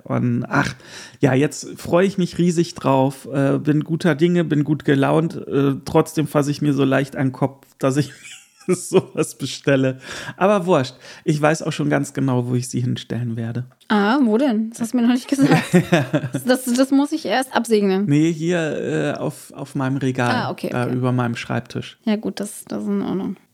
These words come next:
Speaker 1: Da wird sie Platz finden. So, jetzt bin ich durch mit meinen. Ah, nein, nein, noch nicht. Ich hab euch auch letzte Woche erzählt, mein, ich meine letzte Woche, ja, dass mir beim Laufen am Samstag ein Igel begegnet ist auf der Laufstrecke.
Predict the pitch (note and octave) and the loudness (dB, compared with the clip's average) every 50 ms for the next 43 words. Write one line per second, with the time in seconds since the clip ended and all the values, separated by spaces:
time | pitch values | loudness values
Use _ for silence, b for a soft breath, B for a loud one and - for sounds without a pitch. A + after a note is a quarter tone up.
0 | _ _ - B2 B2 A#2 B2+ B2 - - - - - B2+ - - - - - G#2+ | _ _ -4 -4 -2 -2 -4 -4 -4 -6 -8 -8 -6 -8 -8 -8 -12 -16 -16 -16
1 | - - - _ _ _ _ _ _ _ _ _ C#3+ D3 C#3+ B2+ B2+ b b b | -16 -18 -20 _ _ _ _ _ _ _ _ _ 0 2 2 2 0 b b b
2 | b b b b b - C#3+ C3 - - C#3+ C3+ C3 B2+ B2+ - C3+ B2+ A#2+ A#2+ | b b b b b -2 -2 -2 0 0 2 2 2 0 -2 0 0 0 0 0
3 | - B2 - - A#2 A2+ A#2 - F#3 F#3 G#3+ A#3+ A#3 G#3+ F#3+ C#3 A#2+ B B B | -2 -8 -6 -4 -4 -4 0 2 2 2 4 4 2 2 0 0 -2 B B B
4 | B B B - C#3+ D#3+ G3 A3 G3 C#3 A#2+ B B B B B B B B - | B B B 0 2 2 2 2 0 -2 -4 B B B B B B B B -2
5 | C#3 C3 A#2+ D3 D#3+ D#3 B2+ - - B B B B B B B B B B _ | -2 -2 2 2 2 2 2 0 -8 B B B B B B B B B B _
6 | - F3 - F3+ F3+ - F3+ E3+ E3 - F#3+ F#3 F#3 F#3 F3+ F#3 - - - F3+ | -6 -2 0 2 2 2 2 0 2 2 0 0 0 0 -2 -2 -2 -2 -4 -2
7 | D#3 G3 G#3 - G3 D#3 - B2 C3 - - - C#3 C#3 D3+ C#3+ - D3 E3 - | 0 -2 -2 -2 -4 -4 -4 -6 -8 -6 -4 -2 -2 -2 -2 -2 -2 -4 -4 -4
8 | - - D3+ - - - D#3+ G3 A#3 B3+ A#3 G#3+ G#3+ - - - F3 D#3+ D3 C3 | -6 -8 -10 -8 -6 -4 -2 -2 -2 -2 -2 -4 -4 -6 -8 -8 -8 -6 -4 -4
9 | B2+ - B2 A#2 A#2+ A#2+ B2 B2 B B B B B B B B _ - D#3 D#3+ | -4 -2 -2 -2 -2 -2 -4 -6 B B B B B B B B _ 0 0 0
10 | - - - - - _ D#3+ D#3+ D#3 D#3 D3+ D3+ D3 D3 C#3+ C#3+ C#3+ C#3 C#3 C3 | 0 -6 -12 -14 -8 _ 0 2 2 2 2 2 0 0 0 2 2 2 2 2
11 | C3+ - G3 G3 - - G#3 G3+ F#3+ - D#3+ D#3+ C#3+ C3 D3 D3 D#3+ D#3+ - - | 4 2 2 0 0 -2 -2 -2 -2 -2 -2 -2 -2 0 0 0 0 -2 -4 -4
12 | - D#3+ D3+ D3+ D3 - C#3+ C3+ - - F#3 G3 E3+ F3 C3+ B2 B2+ A#2+ A#2+ A#2+ | -2 -2 -2 -2 -2 -2 -4 -4 0 2 2 4 4 4 2 2 0 -2 -2 -4
13 | A#2 A#2+ A#2 A2+ - - - G#2+ - - C3 B2 - - A#2 A2+ A2+ A2 A2 - | -4 -4 -4 -6 -6 -8 -10 -10 -10 -12 -14 -12 -8 -8 -6 -6 -6 -8 -10 -12
14 | - - A#2+ A#2 A2 - A#2 A2+ | -18 -18 -16 -16 -14 -14 -16 -18